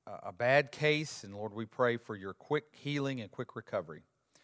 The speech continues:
Lord, we pray that as we approach your word, Lord, that you would, um, guide us,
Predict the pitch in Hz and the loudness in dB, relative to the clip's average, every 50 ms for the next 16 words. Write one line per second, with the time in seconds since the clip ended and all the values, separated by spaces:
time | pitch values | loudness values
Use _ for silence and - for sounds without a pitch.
0 | _ _ _ _ _ _ _ - 110 113 110 107 117 107 - - 143 147 143 127 | _ _ _ _ _ _ _ -8 -8 -6 -4 -4 -6 -2 2 6 6 6 6 4
1 | 127 107 104 - - 117 110 - - 143 143 135 - 147 127 117 135 156 165 170 | 2 -4 -4 -6 -4 -4 -4 0 0 0 0 0 0 -2 0 4 6 8 8 8
2 | 165 156 143 - - - - _ _ _ - 131 131 131 117 104 113 101 110 117 | 6 4 -2 -10 -16 -20 -20 _ _ _ -4 0 0 0 0 -2 -4 -6 -6 -6
3 | 123 113 107 107 104 95 85 90 101 95 90 85 82 80 78 _ _ _ _ _ | -6 -2 -2 -2 -2 -4 -4 -4 -2 -2 -2 -4 -6 -10 _ _ _ _ _ _
4 | _ _ _ _ _ _ _ _ _ _ _ _ _ _ _ _ _ _ _ _ | _ _ _ _ _ _ _ _ _ _ _ _ _ _ _ _ _ _ _ _
5 | _ _ _ _ _ _ _ _ _ _ 104 107 123 120 131 147 147 160 165 - | _ _ _ _ _ _ _ _ _ _ -2 2 6 8 8 8 8 6 2 2
6 | - - - - | -2 -12 -12 -14